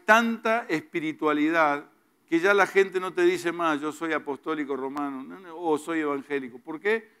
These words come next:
Porque hay diversidades hoy. Hoy está más fácil que nunca poder hablarle al Señor, a la gente del Señor. Porque todo el mundo practica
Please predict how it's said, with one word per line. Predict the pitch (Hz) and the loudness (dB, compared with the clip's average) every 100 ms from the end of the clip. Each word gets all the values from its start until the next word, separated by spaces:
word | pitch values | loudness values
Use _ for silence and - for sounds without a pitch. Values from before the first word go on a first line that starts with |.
| _ | _
Porque | - 151 151 175 | -2 -2 2 4
hay | 185 | 4
diversidades | 165 160 151 147 - 170 175 185 147 127 120 | 2 0 0 0 -4 -8 0 2 0 -4 -8
hoy. | 127 117 107 _ _ _ _ _ | -8 -8 -14 _ _ _ _ _
Hoy | - 185 190 | -2 2 2
está | 175 180 | 0 -2
más | 180 175 | -2 -2
fácil | 190 185 175 151 | -2 -4 -6 -10
que | - 139 | -4 -4
nunca | 180 170 139 | -4 -8 -8
poder | 131 135 151 | -4 -2 0
hablarle | 139 139 147 135 135 131 131 _ _ _ _ _ | 0 0 -2 -2 -6 -10 -12 _ _ _ _ _
al | 139 131 | -12 -10
Señor, | - 139 147 147 143 | -10 -10 -6 -6 -6
a | 147 | -6
la | 139 | -6
gente | 131 160 151 123 127 127 _ _ | -6 -10 -10 -12 -16 -16 _ _
del | _ 151 135 | _ -8 -8
Señor. | 147 143 143 117 _ _ _ _ _ | -14 -14 -14 -14 _ _ _ _ _
Porque | 185 175 190 | 0 2 2
todo | 190 233 240 226 | 0 -2 -2 -2
el | 214 | -2
mundo | 220 220 165 147 143 _ _ _ | -4 -6 0 0 0 _ _ _
practica | 156 160 - - 180 - 143 135 | 0 0 -2 -6 -6 -4 -6 -6